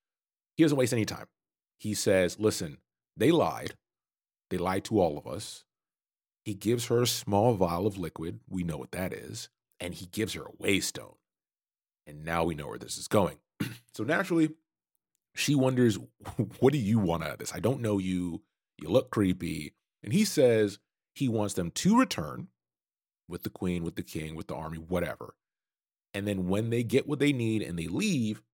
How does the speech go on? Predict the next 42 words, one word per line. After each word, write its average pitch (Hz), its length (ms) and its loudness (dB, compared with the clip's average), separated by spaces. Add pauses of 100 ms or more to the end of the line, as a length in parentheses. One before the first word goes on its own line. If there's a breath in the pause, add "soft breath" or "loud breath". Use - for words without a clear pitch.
take 117 280 -4
him 87 200 -6
with 151 240 -2
them 80 340 -4 (300)
and 95 160 -8
give 95 220 0
him 98 120 -4
a 92 60 0
position 80 680 -8 (100)
in 87 80 -10
the 82 80 -10
Camavorian 76 720 -12
court. - 480 -2 (1120)
Then 160 140 6
he 156 120 2
tells 107 360 0
her 87 320 -2 (140)
not 98 260 -4
to 117 60 -8
tell 113 220 0
Rise 85 320 0
or 85 100 -12
Tyrus 90 440 -4
about 80 320 -10
this. 71 360 -10 (880)
And 90 160 -4
naturally, 98 360 -2
she's - 140 -8
conflicted, - 500 -6
right? 87 180 -6
'Cause 85 140 -8
Callista, 160 580 0 (880)
this 156 160 2
is 151 100 -2
what 127 140 -2
she 117 100 -4
came 127 360 -2
for, 95 200 -2
right? 87 240 -4
She's 98 160 -8
gone 107 200 -6
through 131 240 -8